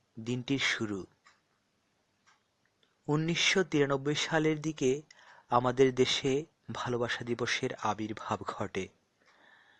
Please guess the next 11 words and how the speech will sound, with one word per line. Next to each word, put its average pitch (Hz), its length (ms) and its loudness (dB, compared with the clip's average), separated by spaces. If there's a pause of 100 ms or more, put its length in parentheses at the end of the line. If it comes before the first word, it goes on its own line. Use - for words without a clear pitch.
(520)
সাংবাদিক 156 680 2 (100)
ব্যক্তিত্ব 147 520 -4 (580)
শফিক - 480 -4
রেহমান 135 540 -2 (300)
পড়াশোনা 117 420 2
করেছেন 127 460 -2
লন্ডনে। 101 540 -6 (1200)
পাশ্চাত্যের 123 760 2
রাজনীতিতে 117 680 -2 (220)
তিনি 123 180 -4
ছিলেন 123 520 -4